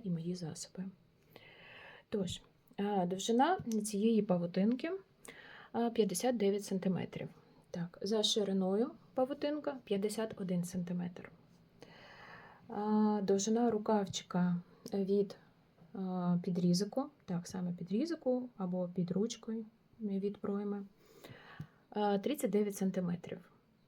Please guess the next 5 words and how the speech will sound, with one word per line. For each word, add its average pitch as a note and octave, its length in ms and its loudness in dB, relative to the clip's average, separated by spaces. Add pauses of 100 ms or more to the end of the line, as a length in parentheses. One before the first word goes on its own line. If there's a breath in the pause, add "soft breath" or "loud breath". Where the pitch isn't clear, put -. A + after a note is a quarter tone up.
(920 loud breath)
Так, F#3 420 0
саме G3+ 340 2
звідси, A3 600 0
тому G3+ 300 4
що, F3+ 340 0